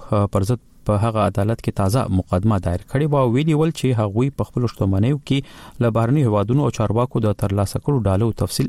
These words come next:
نه دی ورکړی. تحریک انصاف وایي د جنوري دېرشتمې او یو دېرشتمې پریکړو پر ضد اعلی عدالتونو ته ځي. تر دې مخکې تحریک انصاف خپلو مشرانو عمران خان او شاه محمود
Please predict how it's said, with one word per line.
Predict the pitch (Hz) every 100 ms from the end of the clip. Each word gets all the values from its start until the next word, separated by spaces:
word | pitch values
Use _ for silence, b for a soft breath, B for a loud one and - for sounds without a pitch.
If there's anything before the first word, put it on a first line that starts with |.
| -
نه | 113
دی | 101
ورکړی. | 101 101 - 98 - -
تحریک | 180 180
انصاف | 98 120 -
وایي | 160
د | 156
جنوري | 139 127 135
دېرشتمې | 123 117 - 170 180 - B B B
او | 139
یو | 143 147
دېرشتمې | 135 - 175 110
پریکړو | 120 123 123
پر | 110 101
ضد | 139 -
اعلی | 101 127
عدالتونو | 95 95 95 92 - 95
ته | 95
ځي. | 95 101 95 -
تر | 107
دې | 120
مخکې | 139 -
تحریک | 170 139 127
انصاف | 117 156 151 B B B B B
خپلو | - 180 175 156
مشرانو | 139 - 139 151 156 156 135
عمران | 120 110 104
خان | 127 131
او | 113
شاه | 107
محمود | 107 101